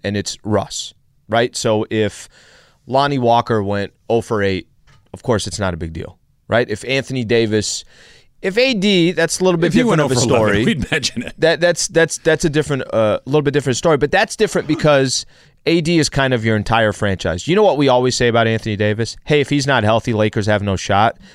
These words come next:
Speaker 1: You know what we don't say about Russ? "Hey, if he's not in the lineup, the Lakers have no shot." Nobody really,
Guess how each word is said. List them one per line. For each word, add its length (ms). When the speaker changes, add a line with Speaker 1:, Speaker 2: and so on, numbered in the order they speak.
Speaker 1:
You 80
know 100
what 140
we 100
don't 220
say 160
about 240
Russ? 280
"Hey, 140
if 100
he's 140
not 180
in 60
the 60
lineup, 380
the 80
Lakers 280
have 160
no 120
shot." 320
Nobody 260
really, 320